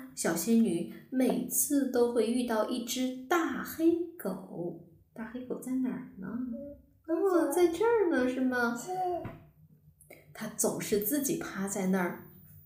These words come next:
Speaker 1: 然后大黑狗呢，向它问好，“你好。”
Speaker 2: 你好。
Speaker 1: 嗯，但小仙女没有理它，它甚至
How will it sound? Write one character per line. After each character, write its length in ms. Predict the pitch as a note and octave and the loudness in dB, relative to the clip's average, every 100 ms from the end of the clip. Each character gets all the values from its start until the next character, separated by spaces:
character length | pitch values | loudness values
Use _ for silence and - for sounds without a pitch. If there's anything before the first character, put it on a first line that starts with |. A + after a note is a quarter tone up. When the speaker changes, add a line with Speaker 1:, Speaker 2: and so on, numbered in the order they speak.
| - - - - - | -20 -20 -20 -16 -4
Speaker 1:
然 200 | G3+ A#3 | 0 2
后 100 | A#3+ | 2
大 220 | B3+ C#4 | 0 -2
黑 220 | C#4 C#4+ | 0 0
狗 240 | C4+ F#3 | 4 2
呢， 360 | D#3+ F#3+ G3+ A#3 - | 2 0 -2 -4 -8
向 260 | - B3 A3 | -6 -4 -2
它 120 | A3+ | 0
问 260 | A#3+ C4+ B3+ | 2 2 0
好 460 | - F#3 F#3+ - - _ _ - | -4 -6 -6 -12 -20 _ _ -2
，“你 340 | B3+ C#4 E4 | -2 -2 -6
好。” 520 | - - A#3 - - - G#3+ - - - - - _ - | -4 2 4 4 -4 -2 0 0 -8 -20 -20 -20 _ -12
Speaker 2:
你 80 | D#4 D#4+ F#4 G4 - - | -4 2 2 2 -4 -12
好。 800 | E4 E4 C#4+ B3 A#3+ C4+ D4 C4+ | -4 2 2 2 0 -2 -2 -4
Speaker 1:
嗯， 300 | C4 D4 C4+ - - - | -6 -4 -6 -10 -20 -2
但 220 | E4 D#4+ | 2 4
小 220 | C#4+ C4 | 4 2
仙 300 | A3+ C#4+ D4 | 2 2 2
女 400 | C4+ G#3+ G3 - - | 4 6 4 0 -2
没 160 | A3 G#3 | 2 4
有 140 | A#3+ | 4
理 260 | A#3+ - - | 2 -2 -2
它， 400 | F#3 F#3+ F#3 - - - | -4 -4 -4 -12 -20 -10
它 160 | G#3+ | -6
甚 400 | A3 - B3+ A3+ | -4 0 2 2
至 380 | G#3+ G#3+ G3+ - | 0 0 0 0